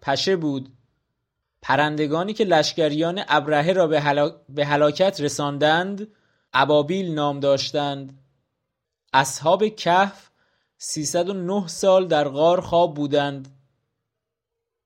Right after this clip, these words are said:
قرآن طی مدت بیست و سه سال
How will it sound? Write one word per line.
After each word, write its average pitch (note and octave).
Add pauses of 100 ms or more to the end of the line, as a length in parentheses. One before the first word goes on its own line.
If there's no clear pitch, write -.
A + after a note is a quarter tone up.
(640)
قرآن D3+
طی G#3
مدت E3
بیست D#3+
و D#3
سه G3
سال G3